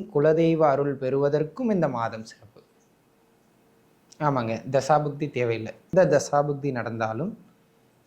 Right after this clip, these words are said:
இந்த மாதம் குலதெய்வ வழிபாட்டுக்கு மிக உகந்த மாதமாக அமைகிறது அப்படிங்கிறத நீங்க புரிஞ்சுக்கிடணும். சரிங்களா? நட்பு வட்டாரங்களுக்கு இடையில ஏதேனும் கசப்புகள் இருந்தது, இல்ல நட்பு வட்டாரங்களோட ஒரு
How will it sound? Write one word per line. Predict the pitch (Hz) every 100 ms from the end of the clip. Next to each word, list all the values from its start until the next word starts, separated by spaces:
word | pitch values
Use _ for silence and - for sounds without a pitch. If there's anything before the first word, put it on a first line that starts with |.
| _ _ _
இந்த | 147 131 120
மாதம் | 120 127 151 160 -
குலதெய்வ | 147 160 160 160 156 139 120 107 107 - 117
வழிபாட்டுக்கு | 123 151 143 135 - 120 - 147 131
மிக | 123 143 - - 165
உகந்த | 151 180 185 190 175
மாதமாக | 131 127 120 117 117 147 123
அமைகிறது | 120 104 110 107 113 113 - _ -
அப்படிங்கிறத | 120 120 113 113 120 175
நீங்க | 151 113
புரிஞ்சுக்கிடணும். | 117 110 107 104 - _ -
சரிங்களா? | 131 156 147 127 135
நட்பு | 131 - _ 214 196
வட்டாரங்களுக்கு | 151 - 156 147 143 139 135 127
இடையில | 131 139 131
ஏதேனும் | 120 120 120 123
கசப்புகள் | 117 131 - 117 120 110
இருந்தது, | 113 110 107 110 110 - _ _ _ _ _ _ _ _ _ _ _
இல்ல | 147 135 131
நட்பு | 135 - 202 175
வட்டாரங்களோட | 147 - 147 143 139 139 139 143 147 151 147 135
ஒரு | 123